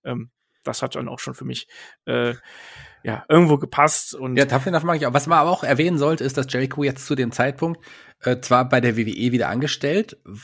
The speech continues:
Speaker 2: war, aber nicht Fulltime. Er war nicht in, jetzt in den Fern-, in den Fernsehshows zu sehen in der Zeit, sondern tatsächlich exklusiv bei Hausshows gebuckt. Ähm, und das war schon ganz spannend. Also er wu-, ist dann im Anfang, Anfang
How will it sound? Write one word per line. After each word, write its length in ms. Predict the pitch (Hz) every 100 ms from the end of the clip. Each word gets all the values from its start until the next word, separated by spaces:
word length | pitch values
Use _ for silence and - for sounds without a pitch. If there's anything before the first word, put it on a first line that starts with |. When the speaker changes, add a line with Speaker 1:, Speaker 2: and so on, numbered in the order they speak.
| - -
Speaker 2:
war, 300 | - 117 95
aber 260 | 113 143 135
nicht 180 | 139 -
Fulltime. 480 | - 262 269 107
Er 80 | 107
war 100 | 110
nicht 220 | 135 -
in, 320 | - 135 131 -
jetzt 200 | 139 131
in 100 | 131
den 140 | 120
Fern-, 300 | - 127 131
in 100 | 131
den 120 | 117
Fernsehshows 640 | 98 101 117 143 170 170 -
zu 120 | 165
sehen 260 | 143 147 135
in 100 | 147
der 120 | 139
Zeit, 320 | - 143 135
sondern 240 | 131 131
tatsächlich 480 | 127 117 117 - 135 - -
exklusiv 600 | - 117 - 139 123 139
bei 140 | - 113
Hausshows 640 | 226 240 - 85 85 -
gebuckt. 440 | 95 - 107 - -
Ähm, 300 | 98 101 104 - -
und 120 | - 113
das 160 | -
war 140 | 135 131
schon 260 | 175 175 160
ganz 180 | 160 -
spannend. 380 | - 160 92 92
Also 140 | 101
er 60 | 98
wu-, 100 | 147
ist 260 | - 139
dann 360 | 151 139 127 - _
im 260 | 92 123 123
Anfang, 540 | 127 131 131 123 127 _ _ _ -
Anfang 600 | 117 120 117 117 113